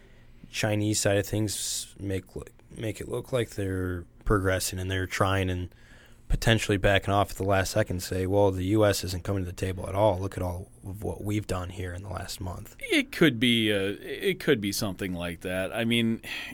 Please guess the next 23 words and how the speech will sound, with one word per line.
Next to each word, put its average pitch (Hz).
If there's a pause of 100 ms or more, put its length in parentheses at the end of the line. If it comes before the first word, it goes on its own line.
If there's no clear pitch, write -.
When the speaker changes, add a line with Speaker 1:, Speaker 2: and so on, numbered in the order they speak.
Speaker 2:
you 135
know, 117 (920)
uh, - (720)
everything 139
becomes 117
a 107
little 107
bit 101
of 95 (200)
propaganda, 104
I 104
guess, 104
is 98
the 107
best 98
way 104
to 98
put 98
it, 107
Speaker 1:
Mm-hmm. 107
Speaker 2:
is 98
that 110
they, 110